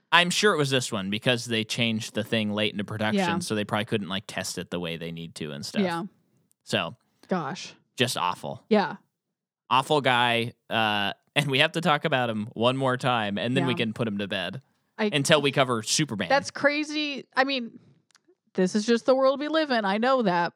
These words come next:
Speaker 2: But, like, that these allegations came out against him quickly.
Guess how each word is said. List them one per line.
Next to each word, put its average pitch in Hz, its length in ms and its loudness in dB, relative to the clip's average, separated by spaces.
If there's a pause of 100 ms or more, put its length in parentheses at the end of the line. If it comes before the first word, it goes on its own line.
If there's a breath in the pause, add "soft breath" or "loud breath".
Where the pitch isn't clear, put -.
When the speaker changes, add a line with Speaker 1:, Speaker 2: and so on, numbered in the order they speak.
Speaker 2:
But, 220 140 4
like, 202 340 0 (1040 soft breath)
that 214 300 2 (380)
these 240 140 0
allegations 240 600 0
came 233 200 0
out 202 120 2
against 202 420 -4
him 196 420 0 (800)
quickly. 294 500 2